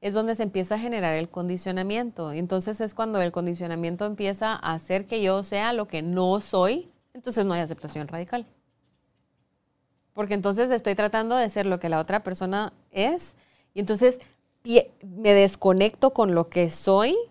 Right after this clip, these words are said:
entonces ya no escucho mi cuerpo, ya no voy,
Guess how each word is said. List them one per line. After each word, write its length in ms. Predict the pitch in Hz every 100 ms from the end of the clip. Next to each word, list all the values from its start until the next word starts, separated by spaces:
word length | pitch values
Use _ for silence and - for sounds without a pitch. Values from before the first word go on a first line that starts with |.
| _ _ -
entonces 260 | 202 233
ya 140 | 254 269
no 240 | 269 285
escucho 360 | 254 - 190 190
mi 80 | 170
cuerpo, 280 | 233 202 196
ya 120 | 190
no 160 | 190 185
voy, 240 | 190